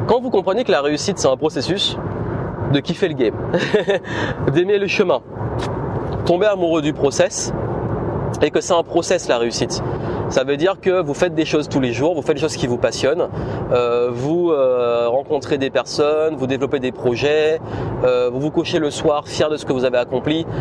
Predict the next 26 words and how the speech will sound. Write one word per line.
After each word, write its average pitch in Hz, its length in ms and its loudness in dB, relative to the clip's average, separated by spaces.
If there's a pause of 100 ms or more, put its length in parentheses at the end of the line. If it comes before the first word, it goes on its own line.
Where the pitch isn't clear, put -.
(300)
euh, 120 400 4
vous 123 180 0
essayez 156 280 0
aussi 156 180 -2
de 277 60 4
résoudre 151 340 2
des 151 80 4
problèmes, 170 400 0 (440)
et 131 80 2
c'est 147 140 -2
aussi 139 160 -2
ça 208 140 2
qui 175 100 0
est 156 40 0
top, 196 200 0
c'est 151 100 -4
de 135 60 0
pouvoir 147 360 0
avoir 135 260 4
le 131 100 0
luxe 160 240 -2
de 131 80 0
choisir 180 540 2
aussi 165 240 -2
ses 151 160 0
problèmes. 139 480 2